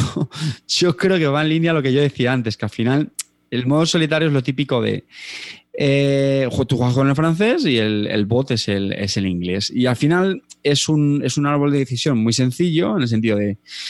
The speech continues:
¿el francés tiene ocho bajas? Juega a Wellington. ¿El fran-,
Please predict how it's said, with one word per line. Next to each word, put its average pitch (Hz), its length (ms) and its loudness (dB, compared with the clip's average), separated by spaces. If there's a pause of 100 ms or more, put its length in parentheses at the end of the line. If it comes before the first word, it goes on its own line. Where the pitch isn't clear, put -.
(360)
¿el 160 280 4
francés 170 580 0
tiene 226 760 2
ocho 220 300 2
bajas? 214 480 2
Juega 143 280 2
a 131 40 2
Wellington. 110 560 0
¿El 160 180 0
fran-, 170 440 0